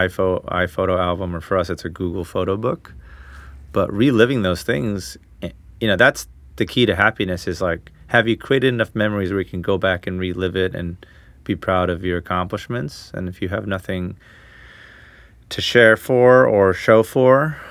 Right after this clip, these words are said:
um, if you have nothing to show for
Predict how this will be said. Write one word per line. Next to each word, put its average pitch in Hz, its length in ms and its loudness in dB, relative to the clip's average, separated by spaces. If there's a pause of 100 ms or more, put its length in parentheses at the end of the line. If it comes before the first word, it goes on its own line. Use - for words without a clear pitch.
(140)
um, 98 520 0 (100)
if - 140 -8
you 117 60 4
have 107 80 4
nothing 127 260 2
to 110 80 2
show 113 240 4
for 92 500 0